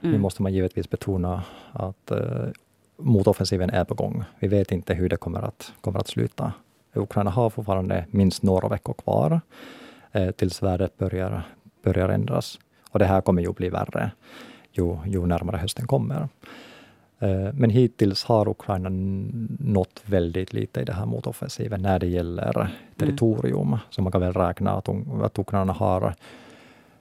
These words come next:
Speaker 2: eh, befriat ungefär noll komma två procent av det området som, som, eh, Ryssland ockuperar i Ukraina.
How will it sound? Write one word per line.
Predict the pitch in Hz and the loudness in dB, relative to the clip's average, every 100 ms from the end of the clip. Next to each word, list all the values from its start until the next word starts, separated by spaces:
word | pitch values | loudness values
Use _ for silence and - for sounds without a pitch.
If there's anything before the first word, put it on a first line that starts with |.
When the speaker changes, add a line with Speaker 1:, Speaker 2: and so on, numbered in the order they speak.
| _ | _
Speaker 2:
eh, | 110 98 98 98 92 | 4 6 4 2 4
befriat | 110 - 110 101 117 | 4 6 6 6 4
ungefär | 101 98 - 98 98 139 | 2 2 0 0 0 2
noll | 107 90 90 | 4 4 2
komma | 98 87 | -2 -4
två | - - 98 92 | -2 4 4 4
procent | - - 110 120 - - - | 0 0 0 -2 -6 -10 -4
av | 98 | -2
det | 98 | 2
området | 92 95 101 127 - | 0 0 0 -2 -2
som, | - - 113 120 98 - - - - | -4 -4 -2 -4 -6 -10 -20 -20 -20
som, | - - 90 90 | -4 0 2 0
eh, | 92 90 | -2 -2
Ryssland | 98 104 101 101 | -2 -2 -2 0
ockuperar | 107 - 104 117 120 | -2 -2 0 0 -2
i | |
Ukraina. | 120 - - 127 117 | -4 -4 -2 -2 -4